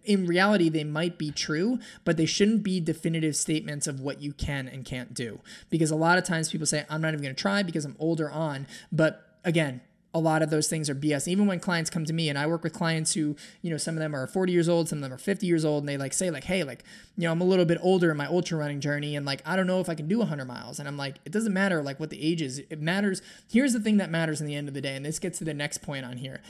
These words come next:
It doesn't matter, like, what your situation is. It matters if you're willing to learn and you're willing to put in the work. Like, that's the big caveat with this whole thing.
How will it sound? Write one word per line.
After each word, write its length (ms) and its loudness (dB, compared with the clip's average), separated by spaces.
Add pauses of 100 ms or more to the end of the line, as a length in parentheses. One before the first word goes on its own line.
(160)
It 60 -8
doesn't 240 2
matter, 300 4
like, 180 -2
what 140 0
your 80 0
situation 500 -4
is. 160 -6
It 100 -10
matters 400 0
if 140 -6
you're 100 2
willing 260 -2
to 100 -10
learn 480 -2 (240)
and 100 2
you're 80 4
willing 300 2
to 80 -4
put 180 0
in 80 -2
the 80 -4
work. 340 -10 (300)
Like, 160 -4
that's 240 0
the 80 4
big 160 6
caveat 560 -2
with 220 0
this 120 -2
whole 160 -4
thing. 280 -12